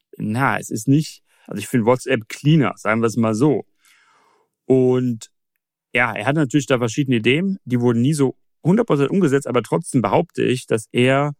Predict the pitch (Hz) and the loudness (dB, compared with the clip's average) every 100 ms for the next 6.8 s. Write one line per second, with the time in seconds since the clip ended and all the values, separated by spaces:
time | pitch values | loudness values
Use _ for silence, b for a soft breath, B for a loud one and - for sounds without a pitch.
0 | _ _ _ _ _ _ - - - - | _ _ _ _ _ _ -6 -6 -6 -2
1 | 143 - 101 - - 123 110 131 127 - | -2 -2 -6 -2 -2 0 2 2 -2 -4
2 | 120 - 120 107 113 110 131 113 131 143 | -6 -2 0 0 -2 -2 -2 -2 -2 -2
3 | 135 139 - - 156 220 170 110 107 104 | -2 -4 -6 -2 -2 0 -4 0 0 2
4 | - - 127 120 78 71 110 - 113 104 | -2 -4 -2 0 0 0 -2 -2 0 2
5 | 101 - 117 107 - b b b b _ | 0 -2 0 0 -2 b b b b _
6 | _ _ _ - 117 104 101 95 | _ _ _ -4 -2 0 0 0